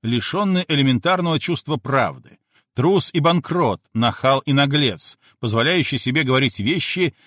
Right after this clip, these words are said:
совершенно не соответствующие действительности». Этиология сталинского скандала вбирает в себя и скандальную брань Фёдора Павловича, и поведение Лужина, обвиняющего Соню в воровстве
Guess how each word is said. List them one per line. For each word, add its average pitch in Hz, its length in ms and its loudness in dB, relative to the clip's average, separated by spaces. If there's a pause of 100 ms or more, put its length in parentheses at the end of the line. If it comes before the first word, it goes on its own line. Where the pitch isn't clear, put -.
совершенно 185 720 -2
не 190 160 0
соответствующие 147 840 -2
действительности». - 800 -8 (1600)
Этиология 147 680 2
сталинского 185 600 -2
скандала 127 640 -2
вбирает 120 540 -2
в - 40 -12
себя 127 360 -4
и 160 140 -8
скандальную 131 680 -2
брань 143 360 -2 (240)
Фёдора 156 340 0
Павловича, 156 680 0 (180)
и 131 80 -4
поведение 143 540 2
Лужина, 147 640 2
обвиняющего 139 680 0
Соню 139 340 0
в 127 40 0
воровстве 131 640 -2